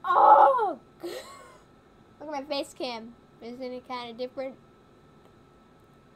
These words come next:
And also in this Minecraft video... Um, I'm in a movie theater. Isn't that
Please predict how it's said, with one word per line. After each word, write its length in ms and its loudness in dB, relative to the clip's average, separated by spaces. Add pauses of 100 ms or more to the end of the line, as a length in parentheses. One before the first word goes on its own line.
(1300)
And 100 -8
also 360 -6
in 200 -6
this 200 -10
Minecraft 560 -8
video... 460 -10 (600)
Um, 240 -16 (1000)
I'm 120 -12
in 120 -8
a 20 -10
movie 400 -8
theater. 300 -12 (640)
Isn't 440 -6
that 300 0